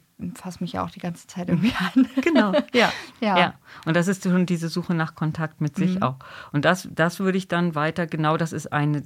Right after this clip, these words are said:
Speaker 2: eine ganz wichtiger Baustein.
Speaker 1: Mhm.
Speaker 2: Ich gehe immer mit dem mit, was dein Körper mir sagt, weil, äh, ich bin Körper.
Speaker 1: Mhm.
Speaker 2: Mm, das, das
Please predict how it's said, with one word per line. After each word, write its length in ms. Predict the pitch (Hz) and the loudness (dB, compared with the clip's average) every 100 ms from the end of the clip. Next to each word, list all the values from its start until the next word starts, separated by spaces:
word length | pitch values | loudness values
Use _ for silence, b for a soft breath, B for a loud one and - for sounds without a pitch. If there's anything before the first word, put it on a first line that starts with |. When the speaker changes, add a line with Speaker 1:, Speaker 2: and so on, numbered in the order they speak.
| - - | -10 -6
Speaker 2:
eine 320 | 151 165 160 | -2 0 0
ganz 320 | 156 160 - | 0 -2 -2
wichtiger 320 | 175 - 160 143 | -8 -4 -4 -2
Baustein. 420 | 143 180 180 135 | -2 0 -2 -2
Speaker 1:
Mhm. 40 | 131 B B B B - | -6 B B B B -16
Speaker 2:
Ich 160 | 175 | -12
gehe 140 | - 175 | -6 -2
immer 200 | 180 175 | 0 0
mit 200 | 165 165 | 0 0
dem 160 | 180 | 2
mit, 160 | 190 - | 2 0
was 120 | 170 | -4
dein 180 | 156 147 | -2 -4
Körper 340 | - 170 170 | -2 -2 0
mir 200 | 160 151 | 0 0
sagt, 280 | - 117 135 - | -2 -8 -10 -6
weil, 400 | 151 147 - - | -4 -2 -4 -8
äh, 420 | - 151 - - | -6 -4 -6 -10
ich 120 | - | -10
bin 180 | - 151 | -2 -2
Körper. 400 | - 131 135 117 _ - 190 | -2 -6 -6 -16 _ -10 -4
Speaker 1:
Mhm. 220 | 180 190 B B B B - 160 160 160 165 | -2 -4 B B B B 2 4 4 2 0
Speaker 2:
Mm, 60 | - _ _ - | -6 _ _ -4
das, 340 | 160 - - _ - - | -4 -4 -20 _ -20 -10
das 340 | 104 - - | -8 -8 -10